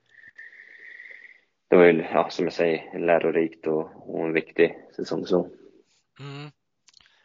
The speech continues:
Speaker 2: Men du skrämde väl en och annan när ni spelade, spelade mot Skellefteå, när du fick gå ut blodig efter bara någon minuts spel?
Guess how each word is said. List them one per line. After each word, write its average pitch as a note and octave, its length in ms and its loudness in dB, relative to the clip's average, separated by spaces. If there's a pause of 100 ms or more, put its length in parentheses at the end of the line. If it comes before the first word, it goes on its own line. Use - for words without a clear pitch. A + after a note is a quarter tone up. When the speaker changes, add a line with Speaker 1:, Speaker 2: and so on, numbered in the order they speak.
(160)
Speaker 2:
Men B2+ 100 -18
du A#2 60 -16
skrämde C3+ 460 -8
väl C3+ 140 -10
en A#2+ 200 -10
och A#2+ 60 -8
annan A#2+ 400 -8
när A#2 120 -10
ni A2+ 240 -14
spelade, A2+ 600 -14 (920)
spelade A2 440 -18
mot G#2+ 220 -20
Skellefteå, A#2+ 600 -16 (580)
när A2+ 100 -20
du A2 400 -16
fick - 540 -20
gå A#2+ 100 -16
ut A2+ 200 -20
blodig A#2 440 -14
efter G#2 560 -16 (240)
bara G#2+ 240 -4
någon A2 180 -18
minuts G#2+ 320 -16
spel? A#2 360 -12